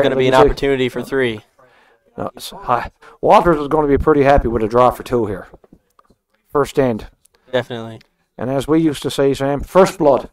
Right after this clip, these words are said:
Speaker 2: That's right.
Speaker 1: Right. I don't know now if Lambs would, if, if the sweepers weren't concerned on, on, on his last rock halfway down the sheet, then all of a sudden it was on the guard, so I don't know if it picked or it just hit a curl spot.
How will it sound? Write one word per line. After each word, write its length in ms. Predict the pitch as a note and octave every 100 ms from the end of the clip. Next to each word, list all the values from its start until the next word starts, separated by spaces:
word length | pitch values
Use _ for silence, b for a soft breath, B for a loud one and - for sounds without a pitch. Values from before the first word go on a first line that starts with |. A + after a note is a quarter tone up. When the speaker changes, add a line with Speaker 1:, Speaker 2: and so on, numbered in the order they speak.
| _ _
Speaker 2:
That's 220 | A#2+ A#2+
right. 260 | C#3+ C#3 - -
Speaker 1:
Right. 200 | A#2+ C#3+ _ _ _ _ - _ _ _ _ F#4 _ _ _ _ _ _ - - _ _ b b b b _ _ _ _ _ _ _ _ _ - _ -
I 100 | B2
don't 240 | D3 D#3+
know 200 | D#3 D#3
now 180 | D3+ D3
if 80 | C3
Lambs 340 | C#3+ D#3 D3
would, 280 | C#3+ C3+ C#3
if, 160 | C3 -
if 280 | A2+ - - b b b _
the 80 | -
sweepers 420 | - F#4 B3 F#3
weren't 180 | G3 F#3
concerned 480 | F3 - G3+ C4 F#3
on, 140 | D#3+
on, 120 | D3
on 540 | D3 D#3 D#3+ C3+ D3 C#3
his 200 | C3+ C#3+
last 220 | D3+ D3
rock 160 | E3 D3
halfway 260 | D3+ C#3 C#3
down 160 | C#3
the 60 | B2+
sheet, 300 | - F#3 E3+
then 180 | D#3 F3+
all 80 | F3
of 60 |
a 40 | C3+
sudden 180 | D3
it 20 | D3
was 120 | C#3
on 140 | D#3
the 60 | C#3
guard, 340 | D3+ D#3 C#3+
so 80 | C#3
I 60 | C3+
don't 200 | D#3+ F#3
know 200 | E3+ D3+
if 60 |
it 160 | C3 -
picked 300 | G3+ - -
or 180 | C3+ B2
it 60 |
just 200 | B2 C#3
hit 100 | -
a 60 | B2+
curl 260 | A2+ G3 F#3+
spot. 380 | - F3+ -